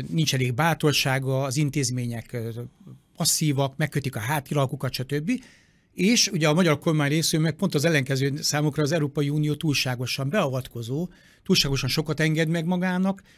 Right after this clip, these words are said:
túlságosan intruzív. Ugye ezek a kérdések mindig akkor jelentkeznek igazából,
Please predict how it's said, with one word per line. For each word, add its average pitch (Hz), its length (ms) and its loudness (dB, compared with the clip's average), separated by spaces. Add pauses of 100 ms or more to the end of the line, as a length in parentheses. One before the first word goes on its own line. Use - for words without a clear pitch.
túlságosan 151 560 0
intruzív. 120 520 -4 (280)
Ugye 175 120 4
ezek 208 180 4
a 180 60 2
kérdések 214 460 0
mindig 208 220 0
akkor 180 240 0
jelentkeznek 143 600 0
igazából, 135 720 -4